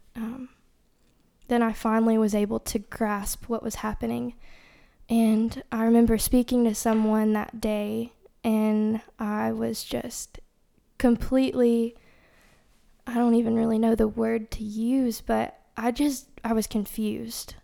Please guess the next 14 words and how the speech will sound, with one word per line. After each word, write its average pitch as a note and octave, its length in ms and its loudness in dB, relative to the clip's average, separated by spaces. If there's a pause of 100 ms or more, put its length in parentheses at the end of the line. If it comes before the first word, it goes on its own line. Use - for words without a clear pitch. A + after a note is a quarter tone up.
(180)
Um, A3 380 -6 (840)
I A3+ 60 -2
didn't A#3 240 2
understand. A3+ 880 0 (720)
I A3+ 80 -2
didn't A#3+ 220 4
understand A#3 800 2
how A3 640 -2 (680)
something A#3 680 0
like A3 360 -4
that G#3+ 320 -6
could - 140 -10
happen. A3+ 640 -2 (720)
Um, A3 440 -6